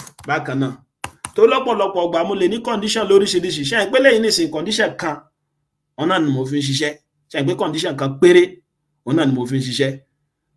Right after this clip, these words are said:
Wípé tó bá yẹ pé inequality yẹn tó bá less than five, ẹ pé condition kan náà ni. Ẹ̀hẹ̀, kó mọ print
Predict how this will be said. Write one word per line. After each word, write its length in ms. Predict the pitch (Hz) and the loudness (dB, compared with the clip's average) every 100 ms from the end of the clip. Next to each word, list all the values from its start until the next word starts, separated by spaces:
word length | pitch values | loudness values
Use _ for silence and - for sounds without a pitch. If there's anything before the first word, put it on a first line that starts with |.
| _ - | _ 2
Wípé 300 | 156 165 160 | 6 6 4
tó 140 | 175 | 2
bá 120 | 175 175 | 2 2
yẹ 100 | 180 | 2
pé 60 | 175 170 185 | 6 6 6
inequality 560 | 175 143 147 139 135 | 0 2 0 0 0
yẹn 100 | 135 | -2
tó 100 | 139 | 0
bá 140 | 160 160 | 0 4
less 240 | 160 151 | 4 2
than 160 | 131 110 | -2 -4
five, 380 | - 123 110 - | -4 -4 -4 -4
ẹ 160 | 131 135 | -4 0
pé 80 | 165 | 0
condition 480 | 185 151 151 156 139 | 2 0 0 -2 -2
kan 180 | 135 131 | -4 -2
náà 160 | 151 127 | 0 0
ni. 80 | 110 - _ _ _ _ _ _ _ - | -2 -10 _ _ _ _ _ _ _ -10
Ẹ̀hẹ̀, 280 | - 135 135 | -2 -2 2
kó 120 | 185 | 4
mọ 300 | 175 170 170 | 6 4 2
print 240 | 202 208 | 2 2